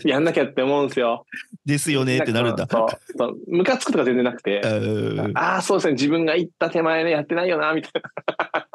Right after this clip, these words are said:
Speaker 1: <laughs> そうそう、そんなことをね、思ったりしますけど、
Speaker 2: うん。
Speaker 1: まあ、大体言われないんで。
Speaker 2: <laughs> はい。え、じゃあもう二月も十四日になっちゃってますけど、
Speaker 1: はい。
Speaker 2: あの、今年聖書通読をやっ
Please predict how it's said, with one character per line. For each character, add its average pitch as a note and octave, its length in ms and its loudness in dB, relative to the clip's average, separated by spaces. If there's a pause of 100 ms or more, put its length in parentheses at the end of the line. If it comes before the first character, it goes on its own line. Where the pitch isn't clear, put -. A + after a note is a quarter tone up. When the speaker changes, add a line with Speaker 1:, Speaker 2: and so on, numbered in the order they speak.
Speaker 1:
<laughs> - 80 -10 (1500)
そ F#2+ 160 -2
う F#2 60 -10
そ F#2 160 -4
う、 - 20 -6
そ G#2+ 140 -4
ん G#2+ 60 0
な G#2+ 100 -2
こ G#2+ 100 -4
と - 120 -2
を F2 60 -4
ね、 A2+ 200 0
思 F#2 100 -2
っ - 60 -6
た - 60 0
り A2+ 60 0
し A2 60 2
ま A2+ 100 2
す - 60 -6
け A#2 60 2
ど、 G#2 80 2
Speaker 2:
う - 20 0
ん。 - 20 2
Speaker 1:
ま A#2+ 160 2
あ、 - 60 -8
大 C3+ 140 0
体 C3+ 80 0
言 B2+ 80 4
わ B2+ 80 2
れ C3+ 60 0
な C#3 100 0
い A2+ 60 -2
ん F#2 40 -4
で。 F2+ 180 -8 (180)
Speaker 2:
<laughs> - 180 -20
は A#2 80 -2
い。 - 1400 -12 (520)
え、 G3 180 0 (240)
じ A#3 80 -2
ゃ A#3+ 60 2
あ - 20 0
も G#3+ 200 2
う - 20 2
二 C3+ 180 0
月 A3+ 500 0
も D3 160 2
十 C#3+ 200 2
四 D#3+ 120 2
日 A#2+ 140 0
に A#2+ 80 0
な D3 80 2
っ E3 40 -2
ち - 100 -4
ゃ - 20 0
っ G#2+ 40 -2
て - 140 -6
ま F#2 120 -2
す - 100 -6
け A2 80 -4
ど、 G2 340 2 (460)
Speaker 1:
は G2+ 200 -6
い。 F#2 100 -10 (180)
Speaker 2:
あ G#2 180 -2
の、 F#2 200 -2 (180)
今 - 80 -12
年 E4 460 -2
聖 B3 140 0
書 A#3 120 0
通 A#3 160 -2
読 B2+ 220 0
を A2 40 0
や G#2+ 180 0
っ - 60 -12